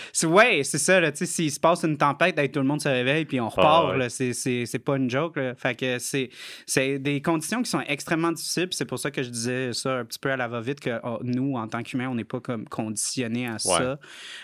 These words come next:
Speaker 1: Fait que, justement, t'as des grosses, euh, il va manquer beaucoup de nutriments, euh,
Speaker 2: Hmm.
Speaker 1: justement, parce qu'ils sont mal nourris. Euh, puis, justement, avec tous les éléments qu'on apportait, là, la maladie, là, puis tous les éléments extérieurs, euh, qui, qui peuvent a-, arriver. Aussi, il y a juste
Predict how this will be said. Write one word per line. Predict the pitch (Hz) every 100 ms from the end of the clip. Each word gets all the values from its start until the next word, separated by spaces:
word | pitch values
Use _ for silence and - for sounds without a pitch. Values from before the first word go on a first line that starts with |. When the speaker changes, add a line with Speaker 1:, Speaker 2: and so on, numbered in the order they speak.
| -
Speaker 1:
Fait | 135 117
que, | 131
justement, | 117 131 - 120 127
t'as | 131 113
des | 113
grosses, | 113 117 117 127 117 -
euh, | 117 107 110
il | 113
va | 110 113
manquer | 113 107 - 113
beaucoup | 113 -
de | 139
nutriments, | 135 117 131 120 120 123 123
euh, | 110 107 101
Speaker 2:
Hmm. |
Speaker 1:
justement, | 113 - 117 117
parce | 113
qu'ils | -
sont | 113
mal | 110 113 120
nourris. | 123 123 120 117 131 - - - -
Euh, | 110 110 110 107 101
puis, | - 104
justement, | 104 117 101
avec | 92 92
tous | 104
les | 120 110
éléments | 107 101
qu'on | 104 104
apportait, | 101 107 98
là, | 101 101
la | 101
maladie, | 101 98 98 107 98 98
là, | 107
puis | -
tous | - 107
les | 110 104
éléments | 107 104 104 104
extérieurs, | - - 110 101 98 101 107
euh, | 104
qui, | 98 - -
qui | -
peuvent | - 107
a-, | 101 101
arriver. | 110 104 110 104 131 - - -
Aussi, | 123 - - 151
il | 135
y |
a | 110
juste | 113 - -